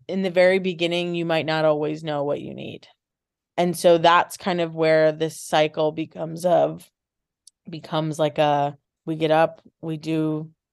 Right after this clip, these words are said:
maybe we eat, maybe we sleep,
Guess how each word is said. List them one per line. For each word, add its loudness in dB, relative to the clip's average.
maybe -2
we -2
eat, -6
maybe -2
we -2
sleep, -4